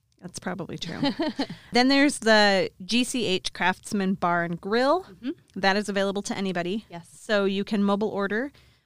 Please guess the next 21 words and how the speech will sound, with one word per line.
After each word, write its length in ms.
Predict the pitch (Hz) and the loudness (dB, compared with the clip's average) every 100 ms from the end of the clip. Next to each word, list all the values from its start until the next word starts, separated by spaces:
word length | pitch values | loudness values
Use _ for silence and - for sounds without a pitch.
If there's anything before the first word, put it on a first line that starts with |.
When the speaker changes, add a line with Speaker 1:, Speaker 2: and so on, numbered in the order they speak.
| _ | _
Speaker 1:
or 120 | 214 | 0
you 160 | 208 190 | 2 2
can 200 | 208 190 | 0 -2
walk 220 | 170 170 | -2 -4
up 160 | - - | -6 -6
to 100 | 180 | -6
that 220 | 151 127 | -6 -6
one. 240 | 139 160 - _ _ | -6 -6 -10 _ _
Speaker 2:
And 120 | - 196 | -4 0
Speaker 1:
And 20 | |
Speaker 2:
that's 260 | 190 196 | 0 0
Speaker 1:
that's 120 | - - | -2 -8
Speaker 2:
just 240 | 247 - | -8 -8
recently 440 | 185 180 - 107 165 | -8 -8 -8 -8 -6
renovated 600 | 165 180 160 151 151 147 | -4 -4 -6 -8 -8 -12
too. 320 | - 156 143 | -12 -10 -10
So 220 | 151 - - | -14 -18 -18
it's 120 | 165 | -10
brand 320 | 185 175 196 | -6 -2 -2
Speaker 1:
Mm-hmm. 400 | 220 190 180 180 | -2 -2 -4 -6
Speaker 2:
new. 60 | 185 | -8